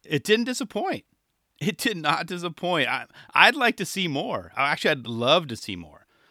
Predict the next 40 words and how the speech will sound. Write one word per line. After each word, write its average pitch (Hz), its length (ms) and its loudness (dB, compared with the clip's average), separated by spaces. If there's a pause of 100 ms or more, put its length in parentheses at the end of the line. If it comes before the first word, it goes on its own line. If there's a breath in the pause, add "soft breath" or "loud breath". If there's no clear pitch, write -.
(100)
Would 110 100 -10
love 127 140 0
to 117 40 -12
see - 140 -4
a 107 60 -2
follow-up 113 480 -2
episode. 139 580 -2 (680 soft breath)
Give 127 120 -6
him 120 60 -12
some 107 140 -14
time 120 320 -8
to 85 60 -20
practice, 107 720 -8
you 101 60 -14
know, 92 100 -12
kind 98 160 -14
of 82 80 -18
rehearse. 104 420 -10
So 127 100 -12
maybe, 202 200 -6
like, 233 160 -8
a 92 80 -12
year 90 280 -10
or 110 40 -8
two 131 200 -16
from 143 160 -12
now, 147 340 -12
you 160 80 -14
know, 180 220 -12
I - 40 -10
don't 131 120 -10
know. 95 80 -16
I'm 107 100 -14
just 110 140 -20
throwing 98 240 -14
that 107 160 -12
out 87 160 -14
to - 80 -20
the 90 80 -18
universe. 90 400 -16